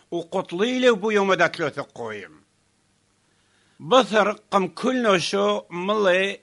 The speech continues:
مند أوبعد أوثي بثري،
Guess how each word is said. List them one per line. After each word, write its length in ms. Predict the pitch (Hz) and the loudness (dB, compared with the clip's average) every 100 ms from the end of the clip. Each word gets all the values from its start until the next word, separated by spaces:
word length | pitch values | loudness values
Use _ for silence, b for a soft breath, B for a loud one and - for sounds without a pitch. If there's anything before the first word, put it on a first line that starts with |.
| _ | _
مند 520 | 156 165 208 214 160 | -6 -2 -2 -2 -6
أوبعد 540 | 180 208 202 165 160 - | -4 0 0 2 0 0
أوثي 360 | 185 185 170 | -2 -2 -4
بثري، 720 | 131 170 - 147 127 131 165 | -2 -4 -4 -6 -4 -4 -6